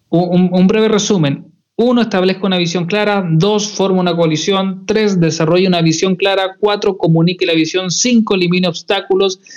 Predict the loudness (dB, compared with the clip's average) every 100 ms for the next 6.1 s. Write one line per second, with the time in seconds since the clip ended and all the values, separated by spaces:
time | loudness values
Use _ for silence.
0 | -16 -4 0 2 2 -2 -4 -4 0 2
1 | 2 2 2 0 2 0 -2 -2 -2 -2
2 | 0 0 0 0 0 -2 -2 0 0 0
3 | -2 -6 _ _ -4 0 0 0 2 2
4 | 0 0 0 2 2 2 2 0 0 2
5 | 0 -2 -2 -2 0 -2 -2 0 -2 -2
6 | -8